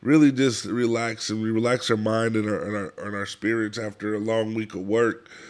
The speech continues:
you know, and, and that, and that's something that we, uh, try to do every week. E-, even though it's hard, it, it, it becomes demanding sometimes, but, you know, it's definitely, uh, beneficial once you get out there. You really,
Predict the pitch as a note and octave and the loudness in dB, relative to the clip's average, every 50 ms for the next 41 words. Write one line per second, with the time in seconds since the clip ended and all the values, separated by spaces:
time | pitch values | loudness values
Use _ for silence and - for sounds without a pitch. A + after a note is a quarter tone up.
0 | - - - - G#2 A2+ A#2+ A#2+ A#2 A#2 A2+ - G2 A#2+ B2 C3+ C#3+ C#3+ F#2+ A#2+ | -20 -16 -8 -4 0 2 4 4 4 4 2 0 -2 0 2 4 2 2 2 -2
1 | C3+ C#3+ D3+ D3+ - - D#3+ D#3 C3+ D3+ D3 C#3+ C3+ C3+ B2+ A2+ - A2 B2+ B2+ | 2 2 2 2 2 2 0 2 2 0 0 2 4 4 2 2 0 -4 -6 -6
2 | C3 B2+ B2 A2+ - - - - - - - - - - - G#2+ G#2 G2 F#2 F#2 | -6 -6 -8 -10 -12 -16 -20 -20 -20 -20 -20 -16 -6 0 2 2 4 2 2 0
3 | G2+ G#2 G2+ - - _ - G2+ - C#3+ C#3+ D3 C#3 C3 B2+ C3+ C3 B2 A#2+ B2 | -4 -8 -12 -14 -16 _ -14 -8 -2 2 2 4 4 2 0 0 0 2 2 0
4 | B2 B2+ B2+ A#2 A#2 B2 C3 C3+ C3+ G#2+ - - - - - - - - - - | 2 0 -2 -2 -2 -2 -2 -2 -2 -4 -10 -16 -18 -18 -20 -20 -20 -20 -20 -18
5 | - - - - - - D#3+ F#3+ G3 G3+ F#3+ G3+ F#3 F3 D3+ B2+ C3+ C#3 C3+ C3 | -10 -10 -10 -8 -6 -4 -2 0 2 4 4 6 6 6 4 4 4 4 6 8
6 | C3+ C3 B2+ G2+ D2+ F#2+ A#2 A#2+ A2 - - A2 A2+ - - E2+ G2 A#2 A#2 G2+ | 6 6 4 0 -4 -2 -2 -2 -2 -4 -6 -6 -6 -6 -6 -6 -4 -4 -4 -4
7 | - G2+ G2 A#2+ C3 B2+ - C#3 D3 C#3+ C#3 C3+ B2 A#2 B2 A#2+ A#2+ A#2 A#2 A#2 | -8 -14 -8 -8 -6 -6 -2 -2 -2 -2 -2 -2 -2 -2 0 2 2 2 2 2
8 | A#2+ A#2+ A#2 A2 - B2 A2+ G#2+ B2+ B2 A#2+ A#2+ A#2 A#2 A2 A2 A#2 A2 G2+ - | -2 -4 -4 -4 -4 -6 -4 0 2 4 4 4 2 0 0 2 2 2 2 0
9 | - - - - - - - - - A#2 B2 B2+ C3 B2+ B2 A2+ G2 G2 G2 F2 | -4 -10 -20 -20 -20 -20 -16 -6 -4 0 6 8 8 8 8 4 -2 -6 -10 -14
10 | - _ - - B2 C3 A2+ A2 A2 C#3 C#3 C#3 B2 C#3+ C#3+ C3 B2 A#2+ G#2+ - | -16 _ -2 0 0 0 0 2 4 4 4 4 4 2 0 2 0 -2 -4 -2
11 | - A#2 A#2 G#2+ G#2 G#2 G#2 - - A1 B1 F#2+ A2+ B2 B2 B2 A2 - B2+ B2 | 2 4 4 4 4 2 -2 -8 -12 -18 -10 -2 -2 0 0 0 0 2 2 2
12 | A2 - B2 A2+ A2+ A#2 A2+ A2 - A2 A2 A2 G#2+ G#2 G#2 G#2+ G#2 - G#2+ G#2+ | 2 2 -2 0 0 0 0 -2 -4 -6 -2 0 0 2 2 0 0 0 0 2
13 | G#2+ G#2+ G#2+ G#2+ A2 A#2 B2 A#2+ A#2 A2+ A2 G#2+ G#2+ | 2 2 2 0 0 2 4 4 4 4 2 0 -4